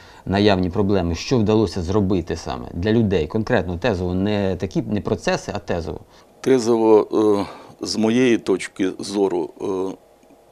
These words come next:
Speaker 2: м, недопустимим при моїй роботі, е, було відмовити будь-якій людині у зверненні, будь-якій людині у допомозі конкретно, будь-якій організації.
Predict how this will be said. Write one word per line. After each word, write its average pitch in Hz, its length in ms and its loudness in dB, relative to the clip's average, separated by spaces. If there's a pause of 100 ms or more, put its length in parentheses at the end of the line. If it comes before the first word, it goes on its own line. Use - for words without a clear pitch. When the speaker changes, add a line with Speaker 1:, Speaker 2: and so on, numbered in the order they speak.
(320)
Speaker 2:
м, 98 600 -8
недопустимим 113 1000 2 (340)
при 113 160 4
моїй 110 360 4
роботі, 98 580 2 (720)
е, 92 280 4 (140)
було 113 500 4
відмовити 104 880 2
будь-якій 104 580 0
людині 98 480 0
у 95 140 0
зверненні, 117 600 4
будь-якій 98 560 -4
людині 101 460 0
у 92 80 0
допомозі 120 640 2
конкретно, 110 640 0
будь-якій 101 560 0
організації. 104 920 2